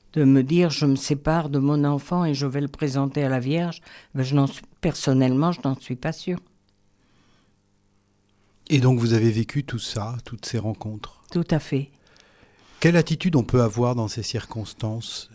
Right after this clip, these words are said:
Speaker 2: Est-ce qu'on se sent démuni ? On, il y a du lâcher-prise, on prie en se disant, « Bon,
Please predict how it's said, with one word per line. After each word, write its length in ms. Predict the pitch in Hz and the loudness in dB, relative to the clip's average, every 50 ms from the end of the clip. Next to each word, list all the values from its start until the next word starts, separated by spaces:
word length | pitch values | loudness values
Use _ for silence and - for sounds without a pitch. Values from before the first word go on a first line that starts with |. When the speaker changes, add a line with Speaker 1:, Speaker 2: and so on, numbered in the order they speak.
| 117 _ - | -20 _ -12
Speaker 2:
Est-ce 200 | 110 98 - - | -12 -10 -12 -12
qu'on 480 | - - 120 117 113 110 107 110 113 104 | -6 -2 0 2 2 2 2 2 0 -2
se 160 | - - 117 | -2 -4 -4
sent 200 | - - 120 117 | -2 0 0 0
démuni ? 720 | 107 104 120 120 123 127 123 123 123 123 127 147 175 185 - - _ _ _ _ _ _ _ _ _ _ _ _ _ _ _ _ _ _ _ _ _ _ _ - | 2 4 4 6 6 6 6 4 4 2 2 2 0 -2 -6 -10 _ _ _ _ _ _ _ _ _ _ _ _ _ _ _ _ _ _ _ _ _ _ _ -2
On, 240 | 117 110 117 117 113 | 0 2 2 2 2
il 100 | 110 107 | 2 4
y 60 | 123 | 2
a 60 | 123 | 2
du 100 | 113 120 | 4 4
lâcher-prise, 840 | 120 120 117 - 135 127 - - - 143 151 180 190 175 143 123 113 107 | 2 2 2 2 0 0 0 0 -2 -2 0 0 -2 -4 -6 -6 -6 -6
on 180 | 110 113 110 | -4 -4 -6
prie 420 | 107 - - - 123 123 131 160 - _ _ _ _ _ _ _ - | -6 -6 -6 -4 -2 -2 -2 -4 -8 _ _ _ _ _ _ _ -10
en 80 | 107 104 | -10 -10
se 80 | 92 | -10
disant, « 300 | 101 104 101 104 117 117 113 | -10 -10 -6 -4 -4 -4 -4
Bon, 260 | 104 107 113 117 | -4 -6 -6 -8